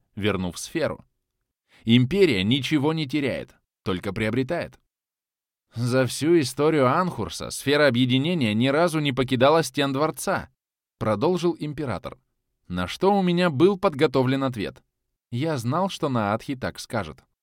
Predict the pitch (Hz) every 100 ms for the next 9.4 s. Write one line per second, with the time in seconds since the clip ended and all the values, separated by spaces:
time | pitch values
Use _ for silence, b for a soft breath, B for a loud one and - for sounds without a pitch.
0 | _ _ _ _ _ - 113 120 117 -
1 | 143 131 139 147 147 147 170 180 123 107
2 | - 87 - - 113 147 160 - 185 175
3 | 185 190 120 120 127 151 131 135 131 190
4 | 185 - - 80 - - 165 131 175 160
5 | 151 196 185 175 175 147 160 143 135 143
6 | 139 143 151 147 107 80 - _ _ _
7 | _ _ _ _ - - 208 131 - 82
8 | 71 _ _ _ - - - 180 180 104
9 | 82 76 - 50